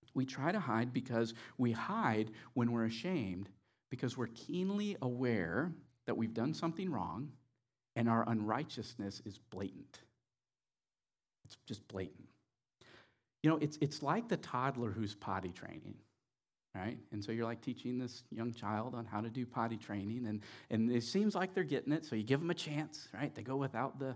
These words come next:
the pull-up on for the day, and so they're off playing, and, and you start to notice that it's been, like, ten or fifteen minutes since you've seen the little guy. You know, usually he's coming up saying, "Oh, look what I can do," and, you know, or, uh, painting some picture, and they want you to see it, but there's nowhere to be found.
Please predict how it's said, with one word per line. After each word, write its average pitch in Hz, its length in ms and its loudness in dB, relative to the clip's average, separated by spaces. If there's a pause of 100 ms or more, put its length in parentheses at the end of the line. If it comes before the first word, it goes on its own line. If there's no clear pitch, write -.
(260)
the 135 60 2
pull-up 131 380 4
on 120 220 2
for - 120 -4
the 120 120 2
day, 110 320 2
and 113 120 -2
so 120 120 0
they're 127 140 4
off 127 200 4
playing, 113 360 2
and, 107 120 0 (200)
and 156 180 8
you 180 140 4
start 320 240 0
to 339 80 0
notice 214 320 4
that 143 100 4
it's 147 80 -2
been, 254 140 2
like, 165 200 2
ten 175 140 0
or 160 60 2
fifteen 147 360 0
minutes 113 300 0
since 104 220 -8
you've 104 160 -4
seen 135 200 0
the 101 80 0
little 85 200 -2
guy. 80 300 -6 (300)
You 139 120 8
know, 135 100 12
usually 151 300 10
he's 123 100 4
coming 135 240 6
up 131 100 4
saying, 131 200 0
"Oh, 139 60 2
look 277 120 0
what 330 100 -2
I 330 120 2
can 160 160 2
do," 98 340 -4
and, 127 360 8
you 151 100 12
know, 139 220 12
or, 120 240 12
uh, 120 200 10
painting 156 360 6
some 143 280 4
picture, 131 380 2
and 127 100 6
they 123 80 6
want 123 280 8
you 135 80 6
to 123 80 6
see 240 200 4
it, - 80 8
but 160 160 12
there's 196 180 12
nowhere 226 240 12
to 208 120 10
be 196 120 6
found. 190 520 6